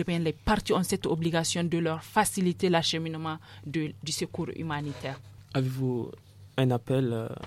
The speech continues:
Speaker 2: pour terminer dans ce sens, euh,
Speaker 1: Non.
Speaker 2: madame ?
Speaker 1: À mon niveau, c'est un remerciement, un
Speaker 2: Mhm.
Speaker 1: remerciement et une pérennisation de ces genres d'actions
Speaker 2: Mhm.
Speaker 1: de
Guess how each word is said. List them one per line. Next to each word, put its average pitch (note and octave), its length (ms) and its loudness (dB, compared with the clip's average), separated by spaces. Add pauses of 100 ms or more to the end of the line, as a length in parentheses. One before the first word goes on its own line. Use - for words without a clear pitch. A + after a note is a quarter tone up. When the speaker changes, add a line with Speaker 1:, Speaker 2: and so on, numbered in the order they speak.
(180)
Speaker 2:
pour C3 140 -2
terminer A#2+ 520 -2
dans A#2 160 -4
ce - 160 -6
sens, B2+ 420 -6
euh, A2+ 120 -6 (260)
Speaker 1:
Non. A#2 140 -2
Speaker 2:
madame ? C3 360 0 (560)
Speaker 1:
À - 100 4
mon F#3+ 120 2
niveau, G3+ 260 4
c'est F3 380 4
un F#3 120 4
remerciement, F#3 880 2
un F3 100 2
Speaker 2:
Mhm. E3 60 2
Speaker 1:
remerciement E3 680 2
et D#3+ 480 2
une E3 140 2
pérennisation F3 800 2
de D#3+ 300 0
ces D#3+ 240 -2
genres D#3+ 200 0
d'actions E3 640 2 (180)
Speaker 2:
Mhm. F3 60 -2
Speaker 1:
de D#3 380 4